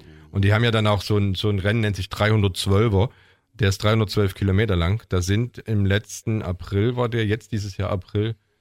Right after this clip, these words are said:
ah, lass mich lügen, achttausendfünfhundert Starter gewesen. Und die fahren dann dreihundertzwölf Kilometer ins Tramontana und über die, über die Inselmitte Inka bis rüber nach Arta.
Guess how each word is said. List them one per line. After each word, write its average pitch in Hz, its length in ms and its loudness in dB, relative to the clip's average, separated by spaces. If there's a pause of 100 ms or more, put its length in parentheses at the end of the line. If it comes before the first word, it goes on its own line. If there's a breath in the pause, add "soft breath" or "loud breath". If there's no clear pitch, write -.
(460)
ah, 82 160 -4
lass 82 180 -4
mich 87 160 -4
lügen, 87 220 -4
achttausendfünfhundert 90 800 -2
Starter 85 260 -4
gewesen. 85 420 -4 (100)
Und 85 120 -4
die 85 40 -2
fahren 92 180 0
dann 90 100 0
dreihundertzwölf 95 560 -2
Kilometer 90 420 0
ins 98 160 -4
Tramontana 92 600 0
und 101 160 -4
über 98 180 -4
die, 104 220 -4
über 101 340 -4
die 98 160 -2
Inselmitte 95 420 2
Inka 95 420 0
bis 92 200 -6
rüber 104 160 -2
nach 90 160 -4
Arta. 90 340 -4